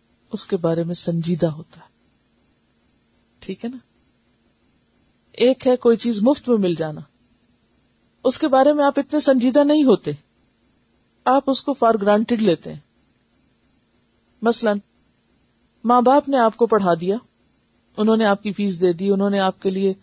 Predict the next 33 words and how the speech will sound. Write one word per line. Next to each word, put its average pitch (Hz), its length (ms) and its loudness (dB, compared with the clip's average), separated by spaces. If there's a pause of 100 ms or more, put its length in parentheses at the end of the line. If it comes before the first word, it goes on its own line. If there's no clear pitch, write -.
سب 247 280 -2
کچھ 254 220 -2
کر 196 140 2
دیا، 190 280 -4 (1300)
تو - 140 -20
اب 220 180 0
آپ 254 220 0
کیا 269 180 2
سمجھتے 202 420 -4
ہیں 190 40 -2
اس - 140 -8
کو؟ 190 120 -8 (1200)
وہ 226 200 2
جو 233 180 2
آپ 208 220 0
نے 214 80 -4
حاصل 202 360 -2
کیا، 220 260 -4 (540)
آپ 240 200 -2
کو 262 120 -4
اس - 160 -6
تعلیم 226 340 0
کی 233 140 -10
یا 226 100 2
اس 202 120 -2
ڈگری 214 260 -4
کی 240 100 -6
اتنی 233 180 -8
قدر 233 240 2
نہیں 269 200 -2
ہوتی 175 300 -6
عام 156 140 -8
طور، 165 140 -14